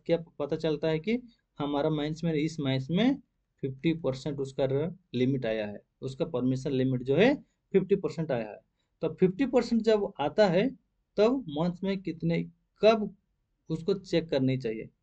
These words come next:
कितने month में एक बार उसको चेक की जाएगी? क्या चेक की जाएगी? जो डस्ट का परमिशन लिमिट जो होता है,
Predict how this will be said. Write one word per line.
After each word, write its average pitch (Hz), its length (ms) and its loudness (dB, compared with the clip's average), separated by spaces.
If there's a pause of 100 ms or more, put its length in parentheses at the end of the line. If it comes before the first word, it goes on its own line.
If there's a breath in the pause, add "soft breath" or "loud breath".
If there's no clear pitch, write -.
कितने 185 240 -2
month 170 260 0
में 160 140 -2
एक 151 140 -4
बार 131 160 2
उसको 214 340 0 (460)
चेक 196 220 4
की 147 160 -4
जाएगी? 104 440 -4 (340)
क्या 220 120 8
चेक 233 240 -2
की 226 120 -2
जाएगी? 214 340 6 (400)
जो 151 120 4
डस्ट 170 380 0
का 208 200 0 (1400)
परमिशन 170 380 2
लिमिट 151 460 0 (380)
जो 151 120 -2
होता 135 340 2
है, 180 160 4